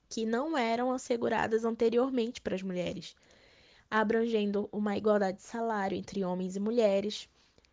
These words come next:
e proibindo principalmente o trabalho de gestante em,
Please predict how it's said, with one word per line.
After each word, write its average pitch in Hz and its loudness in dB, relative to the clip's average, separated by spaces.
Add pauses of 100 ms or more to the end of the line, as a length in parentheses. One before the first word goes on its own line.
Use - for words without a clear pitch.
(140)
e 226 -2
proibindo 254 0
principalmente 233 -4
o 240 -2
trabalho 233 0
de 226 -8
gestante 226 -2
em, 226 -6